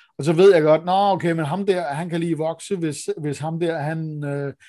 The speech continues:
men den her, som måske ser ud, som om det betyder meget, men det betyder ikke en skid, hvis han ikke har de her andre ting, så når jeg skal tage noget ud, øh, så skal jeg for eksempel, jeg kan huske, der er en, øh,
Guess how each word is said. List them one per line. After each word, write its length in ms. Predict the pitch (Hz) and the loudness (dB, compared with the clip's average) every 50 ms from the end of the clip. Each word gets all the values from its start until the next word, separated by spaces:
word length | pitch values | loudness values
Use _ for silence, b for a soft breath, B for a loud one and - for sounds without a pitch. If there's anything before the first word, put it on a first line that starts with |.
| B B B B B | B B B B B
men 200 | - 147 135 131 | -8 -8 -4 2
den 140 | 170 180 180 | 2 4 6
her, 220 | 180 185 175 156 151 | 8 8 8 6 6
som 160 | 151 156 156 | 4 0 -2
måske 340 | 143 135 - - 196 185 165 | -2 -2 -2 -2 -2 -2 0
ser 140 | - 175 | 2 2
ud, 160 | 170 226 277 233 | 2 2 2 0
som 160 | - 220 208 | 0 0 0
om 120 | 208 208 | 0 0
det 120 | 190 196 180 | 0 0 0
betyder 340 | 190 - - - 214 202 | -2 -4 -4 -6 -6 -4
meget, 340 | 180 165 151 151 165 190 175 | -4 -4 -2 -2 -2 -2 -2
men 100 | 160 160 | -2 -4
det 80 | 160 156 | -4 -6
betyder 300 | 160 147 - 208 202 190 | -6 -6 -4 0 0 0
ikke 100 | 175 180 | 0 0
en 60 | 165 | -4
skid, 260 | - - - 196 196 185 | -8 -8 -10 -12 -8 -6
hvis 140 | 175 156 | -6 -6
han 100 | 135 156 | -4 -2
ikke 160 | 165 170 151 170 | -2 0 0 0
har 80 | 165 | 0
de 160 | 151 139 175 | 0 0 0
her 140 | 170 170 160 | 0 0 0
andre 260 | 135 135 156 170 185 - - | -2 -4 -6 -8 -8 -6 -6
ting, 160 | 160 165 165 - | -8 -8 -8 -6
så 120 | - 156 | -6 -4
når 100 | 143 143 | -4 -2
jeg 80 | 151 143 | -4 -4
skal 140 | - 151 | -6 -8
tage 180 | 143 - 160 151 | -6 -4 -4 -2
noget 200 | 156 190 214 208 - | 0 2 2 2 2
ud, 160 | 220 196 202 - - _ b b b b b b b b b _ - - _ _ _ - | 0 -2 -2 -4 -8 _ b b b b b b b b b _ -20 -20 _ _ _ -4
øh, 160 | 170 156 151 | -2 -2 -2
så 180 | 143 - 151 139 | -2 -6 -8 -8
skal 220 | - - - 185 | -8 -2 0 2
jeg 60 | 175 | 2
for 60 | 165 | 2
eksempel, 360 | 165 - - 202 220 202 190 175 147 - - b b b b b b _ | 2 2 2 2 4 4 4 2 2 0 -4 b b b b b b _
jeg 60 | 151 | -2
kan 60 | 151 | 0
huske, 180 | 147 165 160 160 | 0 0 0 0
der 60 | 175 | -2
er 40 | 160 | -2
en, 340 | 170 175 185 185 185 175 160 | -2 -2 -4 -6 -6 -4 -4
øh, 400 | 156 147 143 139 135 131 127 | -2 -2 -2 -4 -4 -6 -10